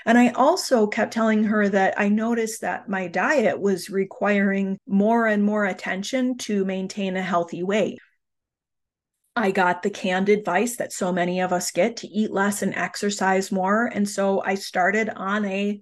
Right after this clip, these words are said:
very popular and well-known calorie restriction program using points. And that worked for a few months. And then I just plateaued. And then I started gaining weight on a calorie restricted diet, which is incredibly frustrating and an experience I know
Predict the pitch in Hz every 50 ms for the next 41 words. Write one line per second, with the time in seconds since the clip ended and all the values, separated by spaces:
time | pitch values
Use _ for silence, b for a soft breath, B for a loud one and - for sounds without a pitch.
0 | _ _ - 147 127 175 220 247 247 - 277 277 277 269 269 269 262 262 262 262
1 | 247 240 226 220 220 220 208 196 196 208 208 202 - - 202 190 196 202 202 202
2 | 208 208 202 208 202 - - 208 208 202 - - - 220 220 - - - 226 220
3 | 214 214 214 - 208 190 196 196 190 202 202 196 190 190 190 190 190 190 190 -
4 | _ - 190 185 185 180 - 202 190 185 185 196 - - 208 202 196 180 185 185
5 | - - - - - - - 170 180 180 180 180 175 175 175 180 185 - - -
6 | - - - 196 175 214 233 262 294 277 - 240 262 285 302 302 302 - - -
7 | - 247 226 220 208 214 - 214 220 220 220 220 208 208 208 214 220 226 - -
8 | - - 196 202 196 196 196 196 196 202 208 202 202 202 202 196 196 196 - -
9 | - - 190 185 180 202 - - - 277 285 294 302 302 240 - 233 226 214 214
10 | 220 233 262 269 269 269 262 247 240 247 240 - - 247 226 220 226 226 226 208
11 | 180 - - 190 202 208 214 202 190 190 175 175 175 147 147 151 - - - -
12 | 185 175 175 165 165 - 165 143 165 160 156 165 160 147 143 165 160 - - 180
13 | 165 165 - - 175 165 - 180 165 170 175 196 214 220 - - 196 185 190 196
14 | - 190 190 190 202 190 185 - - - - 240 277 277 262 214 208 202 202 202
15 | - 185 185 185 - - - 196 190 190 180 185 202 214 226 233 233 233 226 226
16 | 226 220 214 214 - - - 226 226 220 226 226 226 226 220 214 202 196 196 196
17 | 202 196 196 196 196 196 196